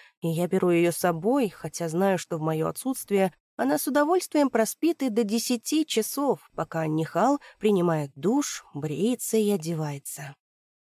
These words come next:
Женщины готовы посвятить всё своё время отдыха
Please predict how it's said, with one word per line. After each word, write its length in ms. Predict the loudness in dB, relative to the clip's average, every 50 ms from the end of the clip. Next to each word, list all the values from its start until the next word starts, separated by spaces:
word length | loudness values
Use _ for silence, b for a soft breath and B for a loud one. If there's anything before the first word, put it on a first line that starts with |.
| _ _ _ _ _ _ _ -6
Женщины 560 | -2 0 2 4 4 2 2 2 2 4 4 4
готовы 380 | 4 2 2 2 2 2 0
посвятить 520 | 0 -2 -4 -2 -2 -2 0 0 -2 -2 -4
всё 380 | -8 -12 -4 0 2 2 2 2
своё 320 | 0 0 2 4 4 4
время 360 | 4 2 2 4 4 2 0
отдыха 680 | 0 0 2 2 2 0 -2 -6 -8 -8 -10 -12 -12 -14